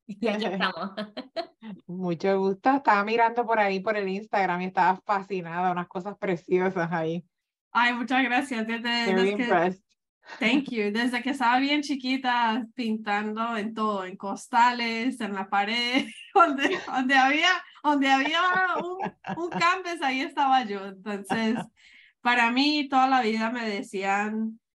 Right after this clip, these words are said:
Speaker 3: bueno, al lado de mi papá que no iba a hacer nada, que me iba a morir de hambre, pero mi mamá y mi abuelo,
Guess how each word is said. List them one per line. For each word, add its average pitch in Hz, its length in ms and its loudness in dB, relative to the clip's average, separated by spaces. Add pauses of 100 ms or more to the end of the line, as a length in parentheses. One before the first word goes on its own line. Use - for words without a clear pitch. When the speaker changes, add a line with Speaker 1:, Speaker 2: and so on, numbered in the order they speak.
(160)
Speaker 3:
bueno, 254 180 0
al 214 140 0
lado 233 400 2
de 220 100 -4
mi 202 100 -4
papá 196 380 -4
que 196 540 -8
no 190 140 -8
iba 196 180 -4
a 202 40 -4
hacer 190 280 -10
nada, 240 540 -2
que 196 160 -10
me 190 100 -10
iba 190 140 -6
a 196 40 -6
morir 180 360 -8
de 196 140 -6
hambre, 220 520 -4
pero 190 520 -6
mi 202 140 -4
mamá 226 760 0
y 214 100 -6
mi 208 160 -2
abuelo, 214 580 -6